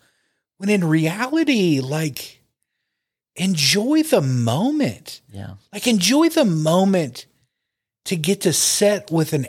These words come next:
Speaker 1: eighth grader who just,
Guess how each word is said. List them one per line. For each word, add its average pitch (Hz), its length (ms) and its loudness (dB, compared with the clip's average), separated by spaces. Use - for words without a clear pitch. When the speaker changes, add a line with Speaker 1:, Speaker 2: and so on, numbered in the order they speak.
Speaker 1:
eighth 160 360 -2
grader 110 720 0
who 143 240 2
just, 139 440 -2